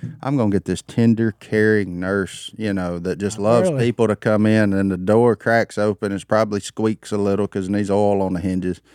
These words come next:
Speaker 1: And there's a shadow as big as that table standing in there
Speaker 2: Burley.
Speaker 1: with scrubs on and gloves on. You're like, "Uh-uh."
Speaker 2: Nope.
Speaker 1: Uh-uh, this ain't, this ain't it.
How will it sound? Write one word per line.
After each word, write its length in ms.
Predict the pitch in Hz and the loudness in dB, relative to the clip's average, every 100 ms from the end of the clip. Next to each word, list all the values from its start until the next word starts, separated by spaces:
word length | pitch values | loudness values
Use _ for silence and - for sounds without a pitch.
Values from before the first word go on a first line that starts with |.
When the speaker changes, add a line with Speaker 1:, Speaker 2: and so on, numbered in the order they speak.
| _ _ _ _ - | _ _ _ _ -4
Speaker 1:
And 140 | 101 | 0
there's 180 | 107 101 | 2 0
a 120 | 92 85 | -4 -8
shadow 800 | - - - 120 127 107 101 92 92 - | -12 -10 -2 2 4 2 0 -2 -8 -10
as 140 | 95 | -10
big 380 | 87 90 117 131 | -6 0 2 2
as 100 | 113 | 0
that 240 | 110 113 - | 0 -2 -2
table 400 | 113 110 80 82 | -4 -4 -6 -8
standing 420 | 78 90 85 82 | -8 -8 -8 -10
in 120 | 82 | -10
there 280 | 80 78 - - - - - - - | -10 -12 -14 -6 -6 -6 -20 -20 -6
Speaker 2:
Burley. 300 | 123 156 131 | 0 2 4
Speaker 1:
with 140 | 123 | 2
scrubs 560 | - 123 123 135 123 110 | 2 4 6 6 4 2
on 360 | 123 123 123 | 2 4 2
and 140 | 101 98 | 0 2
gloves 400 | 110 123 110 92 | 4 4 2 0
on. 220 | 101 101 | 0 0
You're 120 | 110 | 0
like, 180 | 107 90 _ _ _ _ _ - | 0 -2 _ _ _ _ _ -6
"Uh-uh." 340 | 104 107 117 95 - - _ - 175 | -4 -2 -4 -8 -12 -20 _ -20 -10
Speaker 2:
Nope. 400 | 127 127 175 247 | 0 4 6 4
Speaker 1:
Uh-uh, 140 | 120 | 2
this 220 | 101 117 - | 2 2 2
ain't, 300 | 123 123 98 | 2 2 2
this 200 | 113 113 | 0 2
ain't 240 | 117 110 | 2 4
it. 220 | 143 - | 2 2